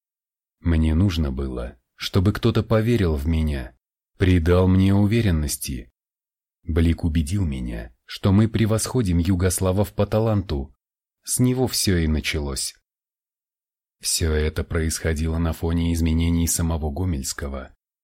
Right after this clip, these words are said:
после его самой большой неудачи. Саша Гомельский. Если вспомнить карьеру моего отца, то у него было два разных подхода к игрокам. Вначале он считал, что самое главное —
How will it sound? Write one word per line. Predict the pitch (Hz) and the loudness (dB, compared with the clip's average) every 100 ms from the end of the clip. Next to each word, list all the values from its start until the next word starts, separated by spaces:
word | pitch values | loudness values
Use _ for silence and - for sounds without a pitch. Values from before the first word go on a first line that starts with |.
| _ - | _ -2
после | 92 - 98 | -2 2 2
его | 92 90 87 | 2 2 2
самой | - 85 82 82 | 0 0 2 0
большой | 82 87 - 90 | 0 -2 0 2
неудачи. | 92 95 101 104 92 - - - _ _ _ _ _ _ _ _ _ _ _ _ _ _ _ | 2 2 0 -2 -4 -6 -6 -12 _ _ _ _ _ _ _ _ _ _ _ _ _ _ _
Саша | - 117 - 92 | -2 0 0 0
Гомельский. | 76 71 65 - 62 62 - _ _ _ _ _ _ - | 0 -2 -4 -6 -6 -8 -14 _ _ _ _ _ _ -2
Если | 82 104 - 131 | 2 2 2 -2
вспомнить | - - 120 127 120 117 | -2 0 2 2 2 0
карьеру | 117 117 117 113 | 0 2 4 4
моего | 107 104 101 101 95 | 4 4 4 2 2
отца, | 90 - 110 87 - _ _ _ _ | 0 -2 -2 -4 -8 _ _ _ _
то | 98 87 | 4 6
у | |
него | 95 110 123 | 6 6 4
было | 120 120 117 | 4 4 4
два | 92 98 117 | 2 2 4
разных | 107 104 113 - | 2 2 0 0
подхода | 104 - 90 80 85 | -2 0 -2 0 0
к | 98 | 0
игрокам. | 95 101 - 98 67 - _ _ _ _ _ _ _ - | 0 -2 -2 -2 -4 -8 _ _ _ _ _ _ _ -4
Вначале | 76 82 82 87 80 80 | 0 2 2 0 2 2
он | 80 | 2
считал, | - - 82 82 90 95 _ _ _ _ _ | 0 -4 -4 -2 -4 -4 _ _ _ _ _
что | - - 87 | -6 -2 0
самое | 110 101 98 98 | 2 2 2 2
главное — | 92 120 95 73 64 62 - | 0 -2 -2 -2 -4 -8 -10